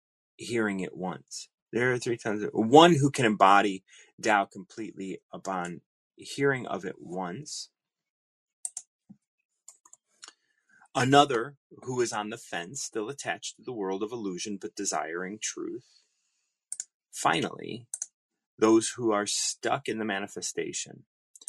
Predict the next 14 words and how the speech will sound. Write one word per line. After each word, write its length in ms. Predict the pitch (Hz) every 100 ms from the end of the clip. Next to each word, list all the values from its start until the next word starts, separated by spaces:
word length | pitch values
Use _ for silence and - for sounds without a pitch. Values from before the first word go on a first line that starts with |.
| - -
Tao 260 | 104 117 127
is 100 | -
always 460 | 110 117 151 165 139
in 100 | 120
harmony, 640 | - 113 107 101 87 85
and 200 | - 101
so, 480 | - 110 101 95 92 - - -
as 260 | 101 101 -
the 120 | 95
title 460 | - - 120 127 -
points 300 | 113 110 -
out, 320 | 104 92 87 _
it 140 | 104
is 160 | 101